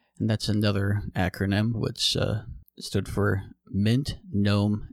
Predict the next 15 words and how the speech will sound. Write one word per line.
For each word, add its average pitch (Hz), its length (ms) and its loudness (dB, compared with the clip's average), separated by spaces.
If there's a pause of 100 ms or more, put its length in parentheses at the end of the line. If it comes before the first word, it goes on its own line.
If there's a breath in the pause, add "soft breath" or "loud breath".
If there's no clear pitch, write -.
(140)
Shell 101 640 0
Extension. - 640 -2 (320 loud breath)
It 143 140 2
used 131 420 2
gnome 117 520 4
but 101 200 0
provided 110 600 2
a 95 520 2
improved 123 840 0 (100)
user 110 380 2
interface. - 800 -2 (260 soft breath)
In 151 120 2
the 139 100 4
same 135 320 4
month, 113 420 2